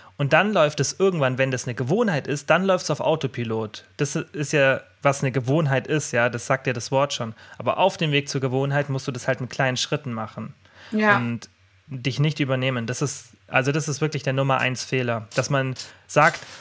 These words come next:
Speaker 1: okay, k-, ich bin jetzt richtig geil motiviert, die Gyms sind wieder offen, ich habe jetzt richtig Bock, ich gehe jetzt fünfmal, eine Stunde ist mein Ziel. Das klappt
Speaker 2: Mhm.
Speaker 1: nicht. Das, natürlich
Speaker 2: Ja.
Speaker 1: kann das manchmal klappen.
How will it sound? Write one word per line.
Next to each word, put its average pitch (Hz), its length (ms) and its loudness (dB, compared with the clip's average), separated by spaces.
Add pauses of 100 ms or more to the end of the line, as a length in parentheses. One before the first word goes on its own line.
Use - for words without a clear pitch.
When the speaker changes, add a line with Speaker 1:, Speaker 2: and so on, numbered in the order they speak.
(280)
Speaker 1:
okay, 151 260 2 (120)
k-, - 220 -10
ich - 140 -6
bin 165 80 2
jetzt 151 260 -2
richtig 180 340 -2
geil 160 200 4
motiviert, 156 680 2 (180)
die 135 60 -10
Gyms 170 280 2
sind 156 100 2
wieder 143 200 4
offen, 143 180 2
ich 123 100 -2
habe 131 80 0
jetzt - 160 -4
richtig 147 300 -4
Bock, 151 280 4 (240)
ich 131 140 -6
gehe 143 100 2
jetzt 135 120 -2
fünfmal, 135 720 4 (160)
eine 131 80 -2
Stunde 139 520 2
ist - 180 -4
mein 123 160 0
Ziel. 120 420 -2 (220)
Das 135 140 0
klappt 202 200 4 (100)
Speaker 2:
Mhm. - 60 2
Speaker 1:
nicht. 117 200 -4
Das, 156 100 2 (100)
natürlich 202 400 4
Speaker 2:
Ja. - 60 -6
Speaker 1:
kann 147 140 -2
das 135 100 -4
manchmal 135 260 2
klappen. 120 420 -2